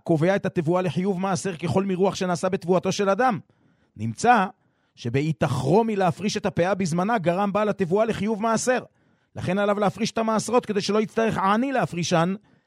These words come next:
ויפסיד בכך מהפאה שנטל. משום רבי ישמעאל אמרו,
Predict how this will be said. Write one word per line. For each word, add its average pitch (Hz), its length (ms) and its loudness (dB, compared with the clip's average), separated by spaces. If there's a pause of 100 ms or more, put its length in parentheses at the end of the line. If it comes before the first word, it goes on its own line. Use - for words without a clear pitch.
(140)
ויפסיד 185 400 0
בכך 214 280 2
מהפאה 196 440 2
שנטל. 175 520 0 (160)
משום 226 280 2
רבי 208 120 6
ישמעאל 175 440 4
אמרו, 170 340 4